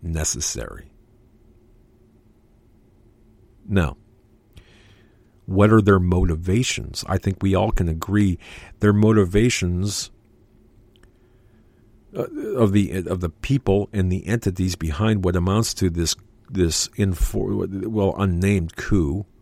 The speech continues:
coup attempt, coup d'etat. Their motivations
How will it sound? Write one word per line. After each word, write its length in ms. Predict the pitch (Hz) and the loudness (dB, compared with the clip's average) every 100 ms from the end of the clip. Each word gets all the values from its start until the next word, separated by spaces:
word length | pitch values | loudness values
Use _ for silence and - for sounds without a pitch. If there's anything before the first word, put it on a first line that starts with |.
| _ _ | _ _
coup 220 | - 101 | 0 0
attempt, 500 | 76 - 78 104 - | 0 -2 -6 -6 -8
coup 140 | - 98 | -2 0
d'etat. 500 | 76 78 80 78 87 - - - _ _ _ _ _ _ _ _ _ _ _ _ _ _ _ _ | 0 -2 -4 -4 -6 -14 -20 -20 _ _ _ _ _ _ _ _ _ _ _ _ _ _ _ _
Their 120 | 107 | 0
motivations 1000 | 107 113 107 95 113 - 90 87 87 - | 4 4 4 4 4 2 -4 -6 -8 -10